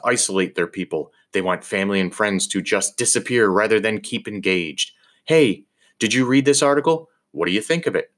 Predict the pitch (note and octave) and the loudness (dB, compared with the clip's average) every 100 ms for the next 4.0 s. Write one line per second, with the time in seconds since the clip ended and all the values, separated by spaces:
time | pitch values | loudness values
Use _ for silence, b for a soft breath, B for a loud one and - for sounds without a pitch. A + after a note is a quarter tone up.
0 | _ _ - B2 B2+ C3+ C3+ _ _ _ | _ _ -2 2 2 2 -2 _ _ _
1 | _ - C#3 B2+ C3 C#3 C3+ B2 B2+ - | _ 0 4 4 2 -2 -2 -2 -2 2
2 | A2 F#2 E2+ G#2+ A2 - A#2 G#2 A2 G#2+ | 2 2 0 -2 -2 -2 -4 -2 0 0
3 | F#2+ F2+ D#2 D2 F2 C#3+ D#3 C3+ C#3 C3+ | 0 -2 -2 -2 -2 0 2 4 2 0